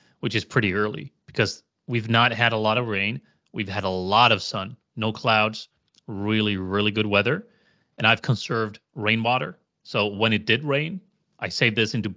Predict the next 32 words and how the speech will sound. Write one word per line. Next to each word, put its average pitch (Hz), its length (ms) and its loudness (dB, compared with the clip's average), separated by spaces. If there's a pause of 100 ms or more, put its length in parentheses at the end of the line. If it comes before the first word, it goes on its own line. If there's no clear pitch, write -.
(260)
big 104 220 -2
buckets 104 500 0
and, 107 160 -2
and 95 340 -4
barrels 110 600 0 (340)
so - 160 -6
I 101 80 2
can 107 160 -4
use 98 200 -4
that 101 280 -2
to, 98 400 -8
uh, 95 240 -6 (220)
irrigate 104 560 0
or 101 120 -8
drip 95 320 -4
water 101 420 2 (140)
my, 95 600 -6
my 98 100 -8
different 95 260 -12
plants. 98 360 -4 (480)
So - 320 2 (240)
some 113 220 -2
details 110 540 0
from 104 200 -6
this 127 200 0
year's 110 260 -2
harvest 135 600 -2
so 123 300 0
far, 139 340 0
and 113 100 -2
this 104 120 0
is 104 140 -2